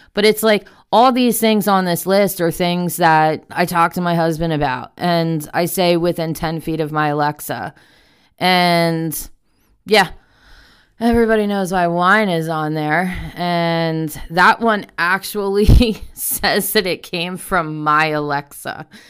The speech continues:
because you can, like, name them if anybody has them. So it's like they're listening. They put buzzwords out. They make sure that, you know, they can access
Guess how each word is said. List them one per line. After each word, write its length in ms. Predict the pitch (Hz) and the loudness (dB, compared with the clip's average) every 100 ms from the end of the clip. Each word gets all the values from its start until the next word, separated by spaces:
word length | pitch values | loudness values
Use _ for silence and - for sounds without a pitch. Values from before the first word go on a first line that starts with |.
| _ - | _ -4
because 380 | 165 180 165 | 0 0 -2
you 100 | 175 | -4
can, 240 | 175 180 165 | -4 -4 -2
like, 240 | 160 151 | -2 -4
name 400 | 156 156 156 170 | -6 -4 -4 -4
them 340 | 170 180 180 165 | 0 0 0 -4
if 120 | 160 | -4
anybody 440 | 165 160 156 156 | -4 -4 -4 -4
has 320 | 156 143 156 | -4 -2 -4
them. 400 | 156 175 180 190 190 _ _ _ | -2 -2 -2 -6 -10 _ _ _
So 640 | - 208 185 175 170 165 - _ _ _ | -4 4 6 6 4 0 -8 _ _ _
it's 240 | 202 196 - | -2 -2 0
like 420 | 185 180 175 - - | 0 2 0 -6 -12
they're 280 | 175 233 233 | -2 0 2
listening. 760 | 214 202 202 190 180 175 170 160 | 0 -2 -4 -4 -4 -4 -8 -4
They 220 | 196 214 | 0 2
put 260 | 220 202 | 2 0
buzzwords 640 | 180 175 160 165 165 165 160 | 2 0 0 -2 -2 -2 0
out. 360 | 151 151 147 | 2 0 -2
They 140 | 190 196 | -2 -2
make 260 | 208 202 | -2 -4
sure 720 | - - 190 185 185 185 180 - _ _ - | -6 -4 -2 0 0 0 -2 -8 _ _ -10
that, 720 | 165 170 170 165 160 156 - _ _ _ _ - | 0 4 4 4 0 -2 -8 _ _ _ _ -6
you 160 | 185 | -2
know, 580 | 180 170 160 160 156 - - _ _ _ _ _ - | 2 2 2 0 -4 -10 -20 _ _ _ _ _ -20
they 520 | 160 151 190 196 190 | -18 -2 2 4 4
can 640 | - 202 185 175 175 151 - - | 2 -2 -2 -2 -4 -10 -14 -2
access 1120 | 185 202 208 - - 175 156 156 156 - - | 2 2 0 -6 0 2 4 2 -2 -6 -8